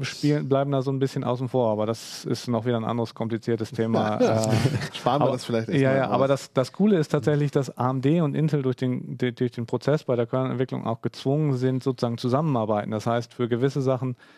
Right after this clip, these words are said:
Speaker 1: äh, grundlegende Sachen, äh, entwickeln die nur einmal ein Feature.
Speaker 2: Mhm.
Speaker 1: Und dann braucht man auch nur ein Konfigurationstool, äh, und eine Konfigurationsschnittstelle, die immer gleich sich bedienen lässt, egal
Speaker 2: Mhm.
Speaker 1: welchen Grafiktreiber du hast. Und nicht so wie bei Windows, dass du jeden Treiber, der ein bisschen anders aussieht.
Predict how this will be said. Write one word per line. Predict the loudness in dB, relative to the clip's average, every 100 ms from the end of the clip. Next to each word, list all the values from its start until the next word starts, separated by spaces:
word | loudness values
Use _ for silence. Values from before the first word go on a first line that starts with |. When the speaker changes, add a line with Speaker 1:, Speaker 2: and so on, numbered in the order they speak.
| -20 _ _ _ _
Speaker 1:
äh, | -2 0 0 -2
grundlegende | 0 0 2 2 2
Sachen, | 0 0 0 0 2 0 -2 -2
äh, | -2 -2
entwickeln | -2 -2 -2 0 0
die |
nur | 0 0
einmal | 0 0 0 0
ein | 0 0
Feature. | 0 -2 0 0 -2 _
Speaker 2:
Mhm. | -10 -8 -8 -10 _ -4
Speaker 1:
Und | -2 0 -2
dann | 0
braucht | -2 0
man | -2
auch | 0
nur | 0
ein | 0
Konfigurationstool, | 0 -2 0 -2 0 -2 -2 -2 0 2 4 4 0 -2 -2 -2 0
äh, |
und | -2 -2 -4
eine | -6 -6 -4 -2 -2
Konfigurationsschnittstelle, | -2 -4 -2 -2 -2 -2 -2 0 -2 -2
die | -2
immer | 0 2
gleich | 2 0
sich | -2 -4
bedienen | -2 2 2
lässt, | 2 0
egal | 0 0 0
Speaker 2:
Mhm. |
Speaker 1:
welchen | 0 0
Grafiktreiber | 0 -2 -2 -2 -2 0
du | -2
hast. | -2
Und | -2
nicht | -2 0
so | 0
wie | 0
bei | 0
Windows, | 0 0 0 0
dass | -2 -2
du | 0 2 2
jeden | 2 0 0 -2
Treiber, | 0 0 0 -2
der | -2
ein | -4
bisschen | -4 -4
anders | -2 -2 -4
aussieht. | -6 -6 -8